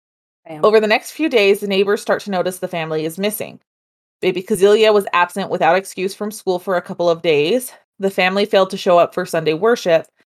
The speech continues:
Speaker 2: and their mail had begun piling up. Albert Hoffner arrived to Hinterkaifeck on April fourth, nineteen twenty-two. He was there to repair the engine on one of the food choppers.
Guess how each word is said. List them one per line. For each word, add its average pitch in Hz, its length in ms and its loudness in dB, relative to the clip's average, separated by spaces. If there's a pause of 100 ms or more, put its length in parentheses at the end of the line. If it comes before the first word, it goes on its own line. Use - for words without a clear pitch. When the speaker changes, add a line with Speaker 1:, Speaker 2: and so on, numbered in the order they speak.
Speaker 2:
and 175 120 -6
their 170 120 0
mail 233 240 2
had 196 180 -8
begun 165 300 0
piling 147 400 -8
up. - 200 -10 (920)
Albert 233 360 4
Hoffner 269 540 0 (280)
arrived 208 380 2
to 220 60 -12
Hinterkaifeck 196 720 -6 (360)
on 180 400 0 (300)
April 208 280 -2
fourth, 240 360 -6
nineteen 175 340 -14
twenty-two. 165 720 -10 (460)
He 233 180 -8
was 262 140 -4
there 214 180 0
to 220 140 -6
repair 196 340 0
the - 160 -2
engine 180 260 -4
on 170 140 -4
one 170 100 -6
of 165 60 -8
the 180 80 -6
food 165 260 -6
choppers. - 540 -12